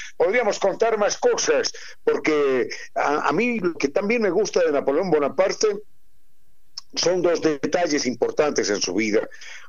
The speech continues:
Uno es, eh, el que hubiera sido un amante de la ciencia, gran amante de la ciencia, y otro,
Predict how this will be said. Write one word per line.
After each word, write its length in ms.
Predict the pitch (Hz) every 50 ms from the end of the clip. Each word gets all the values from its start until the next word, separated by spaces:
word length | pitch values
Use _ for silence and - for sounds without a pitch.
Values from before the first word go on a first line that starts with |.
| - -
Uno 520 | 226 254 285 262 196 180 202 233 - - - - - - -
es, 320 | 165 156 156 - - -
eh, 560 | 170 170 156 151 143 139 135 131 131 127 123 113 107 107 101 - - - - - - - - - - - - - - - - - - - - -
el 220 | 170 156 147 - -
que 340 | - 156 151 147 143 143 - -
hubiera 300 | 151 151 175 214 208 170
sido 320 | - - 240 247 240 220
un 140 | 165 143 127
amante 320 | 127 143 175 185 - - 143
de 140 | 127 117
la 120 | 107 107 98
ciencia, 580 | - 139 147 143 131 - - 110 104 87 - - - - - - - - - - - - - - - - - -
gran 380 | - 127 165 175 170 160 147 127
amante 340 | 117 117 120 117 - 120 113
de 300 | 113 110 101 - - 107
la 100 | 101 95
ciencia, 500 | - 123 127 123 110 - 104 110 - - - - - - - - - - - - - - -
y 120 | - 156 -
otro, 480 | 285 277 277 - 196 202 349 415 -